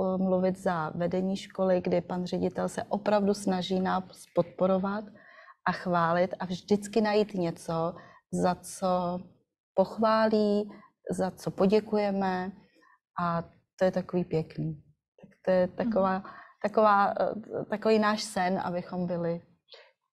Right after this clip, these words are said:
Speaker 2: Tak asi
Speaker 1: stoprocentně jednotní.
Speaker 2: nikdo neočekává,
Speaker 1: <laughs>
Speaker 2: že budete stoprocentně jednotní. To, to je možná trošku z říše science fiction.
Speaker 1: Tak,
Speaker 2: Tam
Speaker 1: ano.
Speaker 2: jde o většinu. U vás ta atmosféra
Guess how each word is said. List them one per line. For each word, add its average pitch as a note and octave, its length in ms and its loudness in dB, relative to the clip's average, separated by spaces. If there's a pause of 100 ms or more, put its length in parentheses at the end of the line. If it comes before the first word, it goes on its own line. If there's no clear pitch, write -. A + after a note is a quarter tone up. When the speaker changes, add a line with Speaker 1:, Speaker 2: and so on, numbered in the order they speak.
(120)
Speaker 2:
Tak G#3 200 0
asi B3+ 100 6
Speaker 1:
stoprocentně A#3 520 6
jednotní. F3+ 440 4
Speaker 2:
nikdo B3 320 4
neočekává, G3 760 2
Speaker 1:
<laughs> G3+ 80 6
Speaker 2:
že A#3 140 4
budete A#3+ 360 2
stoprocentně A3 840 -2
jednotní. G#3 680 0
To, G#3 280 -4
to G3+ 420 -2 (300)
je G#3 140 -4
možná G3 380 -2
trošku G#3 300 -6
z F#3+ 80 -2
říše G3 240 -2
science A3+ 320 -2
fiction. G3+ 400 2
Speaker 1:
Tak, A3+ 360 2
Speaker 2:
Tam G#3 140 2
Speaker 1:
ano. A3 80 2
Speaker 2:
jde A3+ 180 2
o A3+ 400 0
většinu. B3+ 880 -2 (440)
U G#3+ 60 -4
vás A3+ 280 -2
ta B3 80 2
atmosféra A3 1080 0